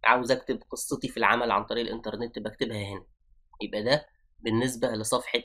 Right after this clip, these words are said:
about me. آه، بعد كده، كده يعتبر طبعًا اللي تابع معانا درس الفورماتنج بتاعة البوست اللي هو تنسيق البوست، نفس الكلام بقدر أنسق من هنا.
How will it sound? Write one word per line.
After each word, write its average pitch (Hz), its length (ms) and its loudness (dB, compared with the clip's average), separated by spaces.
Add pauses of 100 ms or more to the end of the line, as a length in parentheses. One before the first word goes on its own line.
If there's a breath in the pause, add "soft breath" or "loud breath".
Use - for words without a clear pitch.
(140)
about 120 340 0
me. 113 440 -8 (1700)
آه، 123 320 4
بعد 160 360 10
كده، 160 400 -2 (1200)
كده 156 140 6
يعتبر 139 440 4
طبعًا 139 540 8
اللي 120 240 -6
تابع 123 280 4
معانا 117 320 6
درس 127 280 2
الفورماتنج 123 680 -2
بتاعة 123 320 2
البوست 120 440 -2
اللي 120 100 -2
هو 135 60 0
تنسيق 123 460 -4
البوست، 143 360 -2
نفس 156 260 -2
الكلام 131 360 0
بقدر 123 300 0
أنسق 123 440 -8
من 113 140 -6
هنا. 104 140 -6